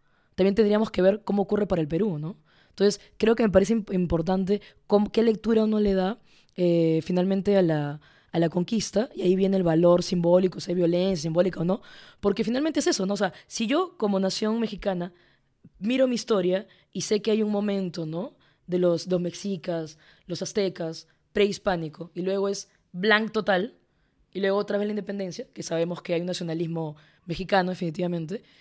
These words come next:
Entonces, es muy importante para mí esa época, ¿no? No lo vemos como un trauma, sino más bien es un hito prácticamente fundacional, es un hito importante, ¿no? Es el momento en donde terminaron con mi autonomía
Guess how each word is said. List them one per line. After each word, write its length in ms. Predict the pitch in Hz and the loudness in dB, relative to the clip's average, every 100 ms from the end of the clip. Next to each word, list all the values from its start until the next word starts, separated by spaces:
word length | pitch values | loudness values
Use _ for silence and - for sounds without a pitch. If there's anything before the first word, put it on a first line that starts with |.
| _ - | _ -10
Entonces, 440 | 185 220 226 226 - _ _ _ _ | -2 0 0 -4 -8 _ _ _ _
es 100 | 196 | -2
muy 140 | 220 254 | 0 0
importante 460 | 226 202 220 240 | -2 -2 -2 -2
para 200 | 208 180 | 0 -2
mí 320 | 180 185 214 _ _ _ _ _ _ _ _ | -2 -4 -8 _ _ _ _ _ _ _ _
esa 260 | 202 - 220 | -2 0 0
época, 480 | 202 185 175 202 - - _ _ - | 0 -2 -4 -6 -8 -20 _ _ -10
¿no? 300 | 170 214 - _ | -6 -6 -10 _
No 140 | 240 | -4
lo 60 | 339 | 0
vemos 180 | 302 294 | 0 0
como 160 | 202 | -2
un 100 | 214 | -2
trauma, 300 | 190 320 240 | 0 0 0
sino 140 | 185 196 | 0 -2
más 100 | 226 | -2
bien 160 | 233 226 - | -2 -6 -6
es 160 | 214 220 | -2 0
un 120 | 254 | 0
hito 360 | 254 254 - - _ _ _ | 2 2 0 -4 _ _ _
prácticamente 420 | - 240 226 240 208 | 2 2 4 2 2
fundacional, 600 | 226 196 180 - 214 294 | 2 0 0 -2 -4 -4
es 80 | 220 | -4
un 100 | 226 | -4
hito 140 | 226 | -2
importante, 540 | 233 185 170 294 233 190 | -4 -4 -4 -4 -2 -4
¿no? 80 | 202 - - | -6 -10 -8
Es 120 | 196 | -4
el 60 | |
momento 320 | 240 226 233 247 | -2 -2 -2 -2
en 80 | 226 | -2
donde 320 | 196 180 165 - _ _ - | -2 -2 -4 -10 _ _ 2
terminaron 600 | 214 214 208 214 247 262 | 4 6 6 6 6 6
con 140 | 226 | 4
mi 60 | 196 | 2
autonomía 640 | 185 185 180 190 185 240 | 2 0 -2 -4 -6 -8